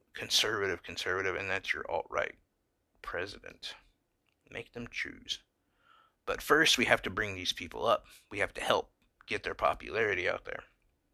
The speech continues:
So, <clears throat> the reason why I think this is so important right now, and why what he was saying about the Republican Party possibly diminishing, um,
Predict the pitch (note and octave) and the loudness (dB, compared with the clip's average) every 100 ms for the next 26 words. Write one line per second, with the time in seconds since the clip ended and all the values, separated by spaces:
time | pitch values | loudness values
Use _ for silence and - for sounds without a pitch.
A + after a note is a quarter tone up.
0 | _ _ _ _ _ - - - - - | _ _ _ _ _ -16 -8 -4 -2 -2
1 | - D3 D3 - F#3+ E3+ B2+ - - D#3+ | 6 8 8 8 10 10 8 -4 -4 2
2 | A3 F#3+ C3+ B2 A#2 A#2 - _ _ _ | 4 6 6 8 8 4 -10 _ _ _
3 | - - - _ - _ _ - B2 B2 | -20 -20 -20 _ -20 _ _ -2 4 2
4 | A2+ - - A2+ G#2 A#2+ - G2 - - | 4 6 6 6 2 0 0 -2 -4 -4
5 | C2+ C#2 G#2+ - - - _ _ A2+ A2 | -4 -2 -2 -2 -10 -20 _ _ 0 0
6 | G2+ G#2 A#2 C3 A#2+ A#2+ - C3 A2 - | 0 4 6 6 4 2 2 -2 0 0
7 | - D3 D3+ A2 E2 - - - G2 - | 2 6 4 4 -2 -10 -14 -6 -4 -4
8 | F#2+ G#2+ F#2+ - E2 - G2+ G#2 F#2+ - | -4 -4 -6 -8 -10 -4 -2 -2 -4 -10
9 | - _ _ _ _ _ _ _ _ _ | -18 _ _ _ _ _ _ _ _ _
10 | _ _ - - - F#2+ A2 - G#2+ G2+ | _ _ -20 -10 2 4 4 2 0 -6
11 | F2+ G#2 C3 E3 - E2 D2 G2 _ _ | -6 0 2 4 2 0 -2 -10 _ _
12 | _ _ _ _ _ - - G2+ G2 | _ _ _ _ _ -6 0 0 0